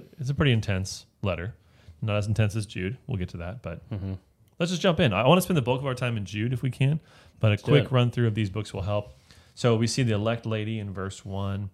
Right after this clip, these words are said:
Speaker 2: Yep.
Speaker 1: We see the f-, the truth mentioned three times in the very beginning here. Um, so he's really hammering on that.
Speaker 2: Mm-hmm.
Speaker 1: And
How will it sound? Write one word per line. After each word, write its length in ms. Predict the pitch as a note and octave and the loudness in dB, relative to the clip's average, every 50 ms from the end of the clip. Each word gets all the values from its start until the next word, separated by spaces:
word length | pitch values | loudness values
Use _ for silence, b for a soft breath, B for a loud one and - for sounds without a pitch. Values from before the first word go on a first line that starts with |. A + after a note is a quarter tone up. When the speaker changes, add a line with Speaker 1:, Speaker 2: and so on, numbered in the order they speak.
| _ | _
Speaker 2:
Yep. 240 | - G#2 G2 G2 - - | -8 -6 -4 -6 -6 -4
Speaker 1:
We 80 | G#2+ A2+ | -4 -2
see 220 | G#2 - - B2 | -2 0 0 2
the 80 | A2+ A2 | 2 2
f-, 220 | G#2+ - - - - | 0 -2 -8 -12 -6
the 240 | - G#2+ F#2+ A2 A2 | -6 -4 -2 -2 -4
truth 500 | - - - - - C#3 C3+ C3+ C3 - | -4 -6 -8 0 2 2 2 2 2 2
mentioned 440 | A#2+ A#2 A2+ A#2 A#2 - A2+ G#2+ G2 | 2 4 4 2 2 0 -2 -2 0
three 200 | - A2 A2+ A2 | -2 -2 -2 -2
times 500 | A2 - A2 G#2 G#2 G#2 G#2+ A2 G2+ b b b b b b b b | -2 -2 -2 -2 0 0 -2 -2 -4 b b b b b b b b
in 120 | - A2 | -2 0
the 60 | G#2+ G2 | 0 0
very 200 | F#2 G#2 G#2 G2 | 0 0 0 0
beginning 420 | F#2+ G2+ F#2 F#2 G2 G2 G2+ G2+ | 0 -2 -2 -2 -4 -4 -2 -2
here. 400 | G2+ G2+ G#2+ G#2+ G#2+ A#2 B2+ - _ _ _ _ _ _ - _ | -2 -2 -2 -2 -2 -4 -4 -6 _ _ _ _ _ _ -14 _
Um, 300 | B2+ G2+ F#2+ F#2+ F#2 F2+ | -4 -2 -2 -2 -4 -4
so 140 | - - G#2 | -2 -2 0
he's 220 | G2+ G2+ F2+ - | 0 -2 -2 -4
really 360 | G2 G2+ A#2+ B2 A#2 A#2 A#2 | -2 2 2 2 4 4 2
hammering 500 | A2 G2 G#2+ G#2 G#2+ G#2+ G#2+ A2+ A#2 A#2 | 2 2 2 2 2 2 0 0 2 2
on 200 | A2+ A2 A2+ A2+ | 2 0 0 0
that. 300 | A2+ A2 A2 A#2+ B2+ - - | 0 0 0 -2 -2 -4 -6
Speaker 2:
Mm-hmm. 140 | A#2+ G2 G#2 | -4 -4 -2
Speaker 1:
And 140 | G#2+ G#2+ | -4 -4